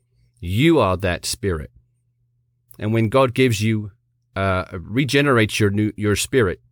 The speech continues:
it is new, and old things are passed away. That means you're no longer succumbed to the, the law of the, uh, of the spirit of sin and death, but you are now, uh, you are now abiding by the law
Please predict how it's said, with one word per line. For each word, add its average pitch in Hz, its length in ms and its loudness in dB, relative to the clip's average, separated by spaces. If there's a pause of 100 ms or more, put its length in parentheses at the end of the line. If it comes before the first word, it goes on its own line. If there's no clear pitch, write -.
(120)
it 107 100 -4
is 101 180 0
new, 113 400 0 (360)
and 98 260 -4
old 143 260 2
things 127 300 0
are 110 60 -2
passed 110 340 -2
away. 107 220 -4
That 107 160 -2
means 123 480 -2 (100)
you're 127 200 2
no 143 120 4
longer 143 300 2
succumbed 127 560 -2
to 120 180 0
the, 101 240 -2 (200)
the 117 100 -2
law 123 300 2
of 98 180 -4
the, 104 260 -4
uh, 101 60 -10
of 101 240 -8
the 107 100 -4
spirit 127 320 0
of 107 100 0
sin 143 320 2
and 104 200 -2
death, 107 360 -2 (380)
but 123 160 2
you 135 240 -2
are 127 80 2
now, 120 400 0 (920)
uh, 101 400 -2
you 135 260 -2
are 127 80 2
now 127 300 2
abiding 123 500 0
by 110 240 2
the 101 160 -4
law 120 400 2